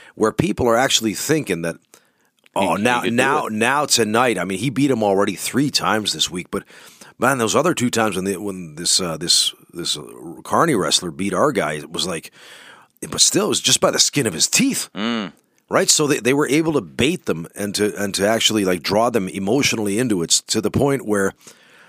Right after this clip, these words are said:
Speaker 1: once that payoff came around, that's where you made your money.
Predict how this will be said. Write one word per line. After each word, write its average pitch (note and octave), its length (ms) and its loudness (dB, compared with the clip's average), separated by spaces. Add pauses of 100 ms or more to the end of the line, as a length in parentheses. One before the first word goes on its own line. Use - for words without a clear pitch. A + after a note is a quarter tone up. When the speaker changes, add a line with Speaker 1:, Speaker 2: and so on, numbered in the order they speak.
(180)
Speaker 1:
once A2 400 2
that C3 240 0
payoff C3 420 2
came G#2+ 280 0
around, G#2 440 2 (920)
that's C#2 320 -4
where F2+ 120 0
you C#3+ 140 0
made D2+ 320 -4
your A#2+ 100 -2
money. F3 380 0